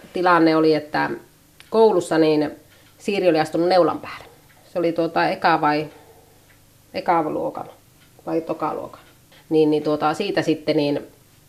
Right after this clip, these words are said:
päästiin, tai laitoin verikokkeisiin. Niin sieltä sitten niin, sieltä pompsahti, että maksa-arvo oli vähän koholla.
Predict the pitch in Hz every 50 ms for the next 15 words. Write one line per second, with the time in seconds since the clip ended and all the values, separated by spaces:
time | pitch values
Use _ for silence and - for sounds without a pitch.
0 | _ _ _ _ - 190 185 175 - 220 208 202 196 185 175 - 226 226 233 240
1 | 233 226 226 226 226 226 226 233 233 214 185 160 156 - - - - - - -
2 | - - - - - - _ - - _ - - - - 254 233 - - 165 -
3 | 165 156 - - 151 156 151 151 147 151 151 147 - - - 185 160 160 - 165
4 | 160 160 - 147 - - 160 - 165 175 190 185 - - - 139 143 143 - -
5 | - - - - - 139 - - 147 151 175 185 214 269